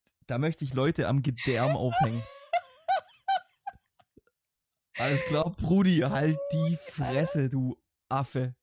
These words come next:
Speaker 2: <laughs> Brudi hab ich verdrängt, stimmt.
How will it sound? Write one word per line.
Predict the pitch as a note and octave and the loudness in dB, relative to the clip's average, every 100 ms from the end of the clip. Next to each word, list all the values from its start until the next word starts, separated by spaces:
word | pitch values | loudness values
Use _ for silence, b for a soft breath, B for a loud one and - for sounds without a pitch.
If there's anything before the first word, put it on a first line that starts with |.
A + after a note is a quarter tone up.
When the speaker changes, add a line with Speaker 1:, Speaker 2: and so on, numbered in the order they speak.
| _ _ - | _ _ -20
Speaker 2:
<laughs> | - A#4 B4 E5 F5 F#5+ _ _ _ _ _ _ - D#5+ _ _ _ _ - A#5 A#5+ - _ _ _ _ D#5+ E5 C5+ B4+ A#4 | -18 -18 -20 -20 -20 _ _ _ _ _ _ _ -12 -12 _ _ _ _ -10 -10 -10 -20 _ _ _ _ -8 -6 -6 -8 -12
Brudi | - D#4 F4 E4+ | -14 -12 -10 -6
hab | D4+ D4 | -6 -6
ich | D4+ | -10
verdrängt, | D#4+ C#4+ C#4+ C#4+ D4+ | -14 -12 -8 -8 -8
stimmt. | - - D4 C#4+ | -12 -14 -12 -12